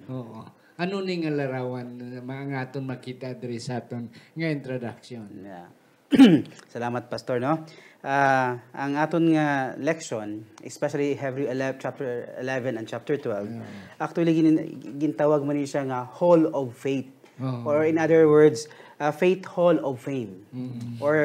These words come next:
Speaker 2: kung sa wor-, world, may ara World of Fame,
Speaker 1: Oo.
Speaker 2: may ara man sa Bible, Faith Hall of Fame.
Speaker 1: Oo.
Speaker 2: And, ah,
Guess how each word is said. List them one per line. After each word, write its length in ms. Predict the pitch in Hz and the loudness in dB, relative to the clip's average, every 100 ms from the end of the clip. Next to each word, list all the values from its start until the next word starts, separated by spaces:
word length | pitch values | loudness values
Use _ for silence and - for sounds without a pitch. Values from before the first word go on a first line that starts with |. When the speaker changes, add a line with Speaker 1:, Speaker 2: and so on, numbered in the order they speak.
| 147 131 139 | 2 -2 -4
Speaker 2:
kung 140 | 160 | -4
sa 240 | 156 151 | 2 2
wor-, 340 | 147 156 165 175 | 4 4 4 4
world, 320 | 151 180 170 | 4 4 2
may 140 | 151 160 | 0 2
ara 180 | 170 | 2
World 380 | 151 160 196 190 | 4 6 6 4
of 180 | 160 160 | 0 -2
Fame, 380 | - 143 147 151 | -2 -2 -2 -2
Speaker 1:
Oo. 340 | 135 131 120 | -6 -6 -6
Speaker 2:
may 120 | 127 156 | 0 4
ara 180 | 175 | 6
man 140 | 170 175 | 6 4
sa 100 | 165 | 4
Bible, 380 | 156 151 147 147 | 4 6 4 2
Faith 380 | - 180 180 - | 0 0 0 0
Hall 300 | 180 180 147 | 4 6 4
of 160 | 123 | 0
Fame. 320 | 120 139 127 104 | -4 -4 -4 -4
Speaker 1:
Oo. 300 | 113 113 123 117 - - | -8 -10 -12 -14 -16 -16
Speaker 2:
And, 360 | - 160 165 160 | 0 6 8 8
ah, 360 | 156 151 151 | 8 8 6